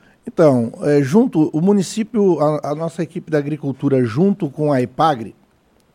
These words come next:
realizamos um grande encontro da agricultura orgânica, principalmente a familiar. Hoje em Cocal nós temos só o Luiz Goulart, por enquanto,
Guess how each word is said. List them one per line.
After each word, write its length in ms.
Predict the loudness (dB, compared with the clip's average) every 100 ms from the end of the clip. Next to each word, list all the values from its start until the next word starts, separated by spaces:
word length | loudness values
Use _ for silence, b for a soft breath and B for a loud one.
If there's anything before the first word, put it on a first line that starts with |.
| _ -4
realizamos 600 | 2 2 2 2 0 2
um 140 | 0
grande 280 | 2 2 2
encontro 460 | -2 0 -2 -2 -8 b b b b
da 100 | -2
agricultura 540 | 0 0 -2 -2 2 4
orgânica, 580 | 4 2 -2 -4 -10 -10
principalmente 580 | -8 -6 -4 -2 -4
a 40 | -6
familiar. 560 | -4 -4 -4 -4 -8 _ _ _ _ _ _ _ _
Hoje 260 | 4 4 4
em 20 |
Cocal 320 | 0 0 2
nós 160 | 0 0
temos 200 | -4 0
só 120 | 2
o 40 | 4
Luiz 220 | 4 2
Goulart, 460 | 0 2 2 0
por 140 | -6 -6
enquanto, 360 | 0 0 0